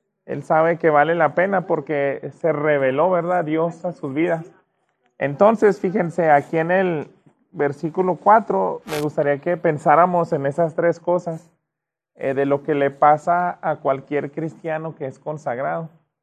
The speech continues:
Y la primera, número uno, pues yo creo que esto es lo que casi todos tienen. Fíjense donde dice en el versículo cin-,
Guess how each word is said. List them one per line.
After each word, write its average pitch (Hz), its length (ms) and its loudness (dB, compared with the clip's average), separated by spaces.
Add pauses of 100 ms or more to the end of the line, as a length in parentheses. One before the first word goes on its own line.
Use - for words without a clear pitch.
(380)
Y 143 120 -10
la 147 180 0
primera, 190 420 2
número 208 480 -2
uno, 294 200 -4
pues 202 220 -4
yo 165 120 -2
creo 185 220 -2
que 190 80 0
esto 185 220 -4
es 190 40 -6
lo 190 140 -2
que 175 140 -6
casi 156 280 0
todos 180 320 -2
tienen. 151 380 -6 (840)
Fíjense 170 840 0
donde 151 300 0
dice 156 200 0
en 180 60 -2
el 170 80 -4
versículo 165 500 -2
cin-, 165 320 -12